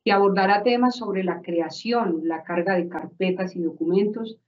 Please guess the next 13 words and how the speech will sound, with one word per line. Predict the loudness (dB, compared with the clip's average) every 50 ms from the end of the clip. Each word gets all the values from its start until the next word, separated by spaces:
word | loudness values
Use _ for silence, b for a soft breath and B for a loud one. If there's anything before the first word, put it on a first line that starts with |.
| _ _ _ _ -2
así | 0 2 4 4
como | 4 4 4 4 4
los | 2 2 0
modos | 2 2 2 2 2
de | 0 0
compartir | -2 -2 -4 -4 -4 -4 -4 -2 0
información | 0 0 0 0 -2 -2 -2 -2 -2 0 2 2 4 4 4 2 0 0
y | 0
la | 0 0 0 -2
recuperación | 0 0 0 0 0 -2 -8 -6 -4 -2 -2 -4 -4 -2 -2 -2 0
de | 0 0
documentos | -2 -2 -4 -4 -4 -4 -4 -4 -6 -4 -4
eliminados | -2 -2 -2 -2 -2 -2 -4 -2 0 0 2 2 0 -2